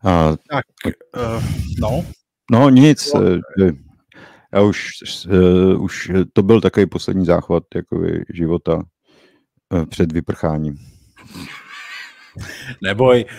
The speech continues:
Speaker 2: doplníš si potom život tonikem, eh, po vysílání. Tonikum života. Tak. Máš tom-, máš tam to léčivé tonikum ze Slovenska.
Speaker 1: Tady někdo napsal, že jsem marxista.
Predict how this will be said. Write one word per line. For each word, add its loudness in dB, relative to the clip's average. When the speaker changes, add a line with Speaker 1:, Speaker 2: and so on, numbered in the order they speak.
Speaker 2:
doplníš -2
si -6
potom -4
život -2
tonikem, -4
eh, -16
po -12
vysílání. -14
Tonikum -6
života. -6
Tak. -20
Máš -2
tom-, -8
máš -8
tam -8
to -8
léčivé -10
tonikum -12
ze -14
Slovenska. -2
Speaker 1:
Tady 4
někdo 4
napsal, 2
že 0
jsem 0
marxista. -6